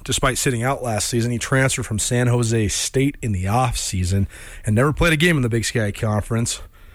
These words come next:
Uh, but he was supposed to be the go-to guy on the block for Montana. He's averaged just shy of ten points per game, nine point nine points per game, five point four rebounds, but he's been inconsistent with his toughness as well as his defense,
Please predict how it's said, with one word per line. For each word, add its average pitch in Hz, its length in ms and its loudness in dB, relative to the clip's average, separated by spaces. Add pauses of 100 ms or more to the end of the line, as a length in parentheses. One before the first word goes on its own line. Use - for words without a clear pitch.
(420)
Uh, 104 160 0
but 104 200 0
he 131 400 2 (500)
was - 160 -2
supposed 180 320 2
to 135 80 -4
be 127 80 2
the 123 100 2
go-to 135 300 0
guy 131 240 2
on 113 140 2
the 104 60 0
block 120 420 0 (340)
for 110 80 -4
Montana. 117 460 2
He's 110 120 0
averaged 120 340 0 (680)
just 190 180 0
shy 147 300 2 (160)
of 127 100 0
ten 139 220 0
points 127 240 0
per 117 100 -2
game, 131 300 2
nine 135 200 2
point 127 240 -2
nine 127 240 0
points 127 280 -4
per 117 100 -4
game, 120 220 2
five 127 240 0
point 123 240 -4
four 123 160 -2
rebounds, 117 440 2
but 107 120 -4
he's 104 100 -2
been 113 80 0
inconsistent 139 680 0
with 110 140 -4
his 107 200 -2
toughness 143 560 -4 (400)
as 107 180 -2
well 127 200 -2
as 107 100 -4
his 107 160 -6
defense, 123 720 -2